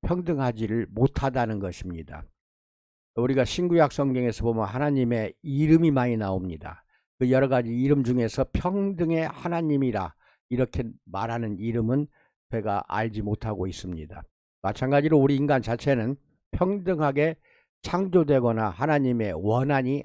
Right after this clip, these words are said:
아닙니다. 평등한 하-, 아, 인간이, 인간을 만들어 놨다 하면은 그것은 절대적으로 이 세상 질서가 무너집니다. 또 어떻게 보면 그래요. 예, 이런 부분을 여러분과 내가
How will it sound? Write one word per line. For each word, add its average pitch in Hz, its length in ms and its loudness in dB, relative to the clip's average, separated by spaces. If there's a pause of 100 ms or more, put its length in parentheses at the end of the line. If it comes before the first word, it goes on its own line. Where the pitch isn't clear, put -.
아닙니다. 113 760 -2 (600)
평등한 170 560 0
하-, 165 160 -16 (100)
아, 101 360 -6
인간이, 143 640 2 (340)
인간을 131 440 2
만들어 117 360 -2
놨다 117 340 -2
하면은 135 500 0 (440)
그것은 110 440 -2 (260)
절대적으로 117 1000 0
이 117 180 -4
세상 104 420 -4
질서가 117 520 -2
무너집니다. 120 840 0
또 123 140 0
어떻게 110 320 -2
보면 110 280 -2
그래요. 104 420 -4 (560)
예, 120 60 -4
이런 123 300 0
부분을 117 460 0
여러분과 110 460 0
내가 107 440 -4